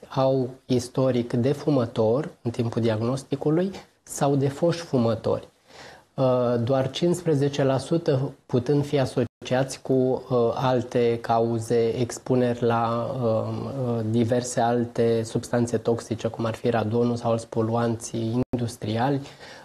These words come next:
um, stilul de viață,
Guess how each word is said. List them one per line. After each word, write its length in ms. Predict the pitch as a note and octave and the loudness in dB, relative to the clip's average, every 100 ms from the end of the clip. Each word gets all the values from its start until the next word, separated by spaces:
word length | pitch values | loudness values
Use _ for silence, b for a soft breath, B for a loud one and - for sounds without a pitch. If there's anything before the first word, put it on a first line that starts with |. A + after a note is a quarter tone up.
| B | B
um, 760 | C3 B2+ B2+ B2 B2 A#2+ A#2+ B2+ | 0 2 2 2 2 2 0 -2
stilul 320 | - E3+ C#3+ | 0 2 4
de 120 | C3 | 2
viață, 840 | A2+ A2+ A#2+ - - B2 A#2+ B2 | 2 2 0 -2 0 2 2 -2